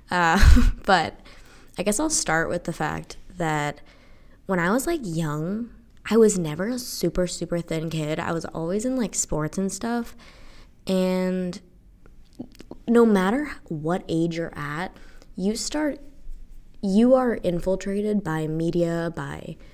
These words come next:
peop-, you're a sponge when you're a kid. So, like, the fact that I can, like, sit here and remember that, like, in my head when I was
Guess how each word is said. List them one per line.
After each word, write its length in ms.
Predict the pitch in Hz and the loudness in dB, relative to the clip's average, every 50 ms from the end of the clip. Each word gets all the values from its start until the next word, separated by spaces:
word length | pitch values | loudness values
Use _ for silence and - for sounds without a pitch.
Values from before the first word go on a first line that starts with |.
| - - - - - - - - - - - | -20 -20 -20 -20 -20 -20 -20 -20 -20 -12 -4
peop-, 280 | - 190 185 - - - | -2 -2 -2 -2 -2 -2
you're 240 | 208 202 220 220 226 | 2 4 6 6 6
a 60 | 214 | 4
sponge 460 | - - - - - - - - - | 2 -2 -4 -6 -10 -12 -14 -16 -10
when 160 | - 185 170 151 | -8 -6 -6 -6
you're 140 | 143 - | -6 -8
a 40 | - | -8
kid. 300 | - - - - - 190 | -8 -8 -6 -6 -6 -6
So, 240 | 180 - - 185 175 | -2 0 4 4 6
like, 340 | 170 170 165 160 165 - - - - - - - - - - - - - | 6 6 4 2 0 -2 -4 -12 -16 -18 -18 -20 -20 -20 -20 -20 -6 -2
the 100 | - 202 | -2 -2
fact 460 | - - - 180 175 185 202 - - - | 0 0 0 0 2 0 0 -2 -4 -6
that 120 | 254 247 | -4 -4
I 300 | - - 170 165 165 165 | -2 -2 -2 -2 -2 -2
can, 220 | - - 185 180 | -4 -4 -6 -4
like, 400 | 175 165 160 156 156 - - - - - - | -4 -4 -4 -6 -6 -8 -14 -16 -16 -14 -12
sit 280 | - - - 175 156 | -8 -4 -2 -2 -2
here 300 | 151 160 165 175 180 190 | 0 0 2 2 2 2
and 80 | 190 180 | 0 0
remember 400 | 175 170 160 156 156 156 165 170 | -2 -2 -4 -4 -4 -4 -4 -2
that, 260 | 160 160 156 156 - | -2 -4 -4 -4 -6
like, 260 | 170 160 147 - - - - | -6 -6 -8 -8 -10 -10 -6
in 140 | 170 170 | -6 -4
my 180 | 160 160 160 160 | -2 -2 -2 -2
head 560 | 156 143 147 160 147 143 143 151 175 196 208 | -2 -2 -2 -2 -2 -2 -4 -4 -6 -6 -6
when 120 | 196 180 165 | -6 -6 -6
I 160 | 160 156 156 | -4 -2 0
was 420 | 156 156 151 156 - - - - | 0 0 0 0 -2 -4 -6 -8